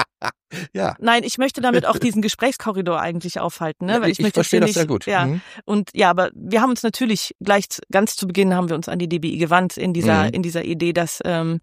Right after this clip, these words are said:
Speaker 2: dann da gewisse Dinge in Bewegung kommen und die sind dann aber ins Stocken gekommen. Und, äh, sind jetzt ehrlich
Speaker 1: Hm.
Speaker 2: gesagt in den letzten Monaten auch eher zum Erliegen gekommen.
Speaker 1: Mhm.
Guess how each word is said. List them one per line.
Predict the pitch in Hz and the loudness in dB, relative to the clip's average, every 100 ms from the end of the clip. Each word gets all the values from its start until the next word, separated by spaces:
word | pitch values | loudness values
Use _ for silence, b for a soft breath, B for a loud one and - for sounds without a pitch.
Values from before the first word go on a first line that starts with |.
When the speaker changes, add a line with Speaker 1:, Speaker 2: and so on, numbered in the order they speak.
| B B | B B
Speaker 2:
dann | 180 | 0
da | 175 175 | 2 2
gewisse | 175 175 190 | 0 0 0
Dinge | 180 180 175 | 0 0 -2
in | 175 | -2
Bewegung | 170 180 202 202 | 2 2 4 2
kommen | - 190 185 B B B | 2 0 0 B B B
und | - 190 180 | 0 0 2
die | |
sind | 180 196 | 2 4
dann | 208 | 4
aber | 202 196 | 4 2
ins | 202 | 0
Stocken | 208 202 | -2 -2
gekommen. | 165 143 156 151 147 _ _ - | -4 -4 -4 -6 -10 _ _ -2
Und, | 170 165 - | 0 0 -2
äh, | - 160 160 165 - | -2 -2 -2 -8 -8
sind | - 180 | -4 0
jetzt | 180 - | 0 2
ehrlich | 175 180 | 0 2
Speaker 1:
Hm. | - | 2
Speaker 2:
gesagt | 175 170 | 4 2
in | 185 | 2
den | 180 | 2
letzten | 175 - 190 | 2 0 -2
Monaten | 180 180 170 175 | 2 2 0 -2
auch | - | -2
eher | - 170 | -2 -2
zum | 185 | -2
Erliegen | 180 170 185 | -2 0 0
gekommen. | 170 - 185 175 | -2 2 2 2
Speaker 1:
Mhm. | - 113 117 | 0 0 0